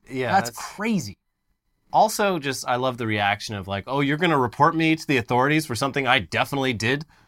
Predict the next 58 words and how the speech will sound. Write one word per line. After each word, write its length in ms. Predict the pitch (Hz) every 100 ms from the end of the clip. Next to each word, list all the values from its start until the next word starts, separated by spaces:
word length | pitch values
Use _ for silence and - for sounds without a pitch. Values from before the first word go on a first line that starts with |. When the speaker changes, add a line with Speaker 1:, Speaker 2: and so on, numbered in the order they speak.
| _ _ -
Speaker 1:
Uh, 360 | - 110 107 110 _ _ _ -
uh, 320 | 117 113 104
I'll 220 | 104 139
show 220 | - 151
you." 340 | 135 139 110 92 _ -
Speaker 2:
Hmm. 240 | 131 110 98 _ _ _ _ _ _ _ -
Speaker 1:
"Oh, 100 | 143
you're 120 | 139
mad 260 | 131 127 165
at 80 | 185
me 120 | 202
for 120 | 208
not 240 | 156 147 -
paying 480 | 147 165 165 170 175
you 160 | 175
the 120 | 160 151
money 420 | 156 160 180 156
<laughs> 60 | -
I 220 | 151 139
owe 160 | 139 156
you 180 | 175
for 80 | 160
the 120 | 143 131
work 280 | 143 160 160
you 100 | 131
did 180 | 151
for 80 | 165
me? 240 | 180 190 190 _ _ - _ _ _ _ _ -
Well, 100 | 104
you 60 | 123
got 120 | 117
another 180 | 117 104
thing 140 | 104
coming, 240 | 139 135 92
buddy." 300 | 95 87 - _ _ - - - _ _
Uh, 140 | 123 139
it 60 | 160
continues. 440 | 135 139 127 107 _ - _ -
Now, 420 | 151 214 190 196
Flatten 460 | 190 180 180 170 156
is 140 | 143
owed 240 | 147 143 196
much 240 | 311 262
more 260 | 190 151 131
than 160 | 131
the 100 | 127
value 340 | 117 123 123 113
of 80 |
his 160 | 117 104
final 260 | 123 117 113
paycheck 460 | 123 151 190 208
after 240 | 143 143 139
taking 300 | 131 123 131
the 60 |
matter 300 | 117 101 107
to 160 | 107 120
labor 340 | 95 95 101
officials, 460 | 113 170 147 120